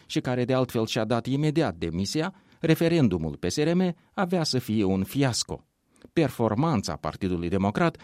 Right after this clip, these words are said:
este unică, probabil, în istoria post-sovietică a Republicii Moldova. Printr-o mișcare abilă, P D-ul a reușit să-și dizloce concomitent adversarii de pe stânga și de pe dreapta spectrului politic.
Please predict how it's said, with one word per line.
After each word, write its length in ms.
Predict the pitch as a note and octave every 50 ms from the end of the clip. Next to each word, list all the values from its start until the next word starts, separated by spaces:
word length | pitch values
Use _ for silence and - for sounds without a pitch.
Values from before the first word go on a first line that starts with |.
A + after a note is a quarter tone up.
| - - -
este 260 | G#3+ F#3 - - D#3
unică, 380 | D3+ E3+ G3+ F3+ A2+ F#2 F#2 E2+
probabil, 540 | - G2+ F#2+ F2+ G#2 A2+ A#2 G#2+ A2 G2+ E2
în 140 | G#2 A2+ G2+
istoria 480 | F2+ E2+ - - A#2+ B2 A2+ G#2 G2
post-sovietică 1000 | G2 - C3 C#3 C#3 - - - - F2 D#2 D2+ F2 A2 A2 - F#2+ F2+ G2 F2 D2
a 40 |
Republicii 480 | F2 E2+ E2 - F#2 D#2+ F2 E2 - F#2
Moldova. 500 | E2+ F#2 G2+ G#2+ A#2+ B2 A2 F#2 E2 - _ _ _ _ _ _ _ _ _ _
Printr-o 320 | - C#3 C#3 - - C#3
mișcare 400 | C3+ D3+ D3+ - - F3+ E3+ D#3
abilă, 520 | A2+ G2+ G2+ G2 G#2+ G#2 G2+ A#2 C#3 D3+ - _
P 80 | - C#3+
D-ul 340 | C3 B2+ F#3+ G3+ F3 C3 A2+
a 80 | F#2+
reușit 400 | G2 F#2+ F#2 F#2 G2+ - F#3 E3+
să-și 260 | - - G2 F2+ E2 D#2+
dizloce 520 | - G2+ F2 F2+ A2 B2+ D3 - - E3+
concomitent 640 | - - G2 F2 - F#2 F#2 G2+ G2 - D#3+ E3+ D#3+
adversarii 560 | - A2+ G2 G2 G2+ G2+ - - E3+ E3+ D#3+
de 100 | B2 A#2+
pe 120 | - - E2+
stânga 360 | - - - D#3 E3+ C#3+ B2+
și 140 | B2 - G#2
de 100 | E2+ G2
pe 120 | - E2+
dreapta 360 | E2 E2 A#2+ B2 - - G#2
spectrului 520 | G2 - - G2+ G2 - - F#2+ F#2+ F2+ F2
politic. 580 | - G#2 A2+ B2+ A2+ - - D#2+ _ - _